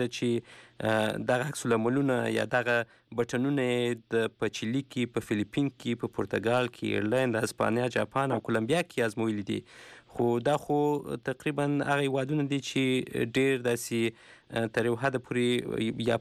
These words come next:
پرمختللي دي یا ډېر غربي کلتور لري. زموږ ستاسو په کلتور کې بعضې شیان، مثلاً د مینې بټن به دا به څنګه وي؟ او آیا فکر کوئ چې فیسبوک باید دغه کار په نورو هیوادو کې هم کړی وای، تر څو چې، په نړیواله سطحه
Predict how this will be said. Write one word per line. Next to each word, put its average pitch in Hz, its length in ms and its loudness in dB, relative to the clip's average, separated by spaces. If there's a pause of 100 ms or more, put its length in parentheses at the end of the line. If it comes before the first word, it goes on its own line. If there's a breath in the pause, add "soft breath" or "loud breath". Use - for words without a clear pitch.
پرمختللي 120 560 0
دي 123 140 0
یا 120 240 2
ډېر 127 180 0
غربي 117 320 2 (100)
کلتور 127 380 0
لري. 120 180 2 (440 loud breath)
زموږ 143 200 0
ستاسو 139 240 -2
په - 120 -20
کلتور 139 260 -2
کې 131 160 0
بعضې 131 240 2
شیان، 131 240 2
مثلاً 123 340 2 (480 soft breath)
د 117 140 4
مینې 156 240 2
بټن 131 340 0
به 117 140 2
دا 175 160 2
به - 80 -6
څنګه 123 320 0
وي؟ 120 100 2 (240)
او 113 120 4 (280)
آیا 139 160 -2
فکر - 300 -8
کوئ 160 180 -2
چې - 300 -6
فیسبوک 143 420 -2
باید 139 260 -2 (540 soft breath)
دغه 135 260 0
کار 139 300 2
په 123 160 0
نورو 151 240 0
هیوادو 127 360 0
کې 135 200 0
هم 147 240 0
کړی 139 140 2 (100)
وای، 131 180 -2
تر 123 140 -6
څو 131 160 -2
چې، 131 100 0 (880 loud breath)
په 120 140 4
نړیواله 127 500 2
سطحه 131 320 0